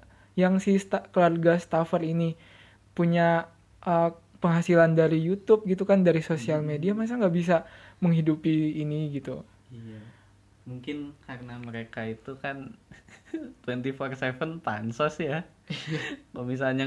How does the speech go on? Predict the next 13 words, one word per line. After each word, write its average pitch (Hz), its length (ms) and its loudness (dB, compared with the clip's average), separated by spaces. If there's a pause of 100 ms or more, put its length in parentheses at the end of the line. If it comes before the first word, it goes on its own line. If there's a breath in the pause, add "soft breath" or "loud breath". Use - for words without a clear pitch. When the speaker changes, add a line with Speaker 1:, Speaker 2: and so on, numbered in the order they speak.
(300)
Speaker 2:
giliran 131 880 0
membuat 131 560 0
keluarga 131 340 2
yang 135 240 2
benar, 151 380 0 (260)
"Wah, 392 400 2
tidak 392 240 -2
bisa. 381 800 -6
Aku 233 260 -6
hanya 214 280 -2
tuh 214 160 -4
membuat 208 400 -2
konten," 330 760 -6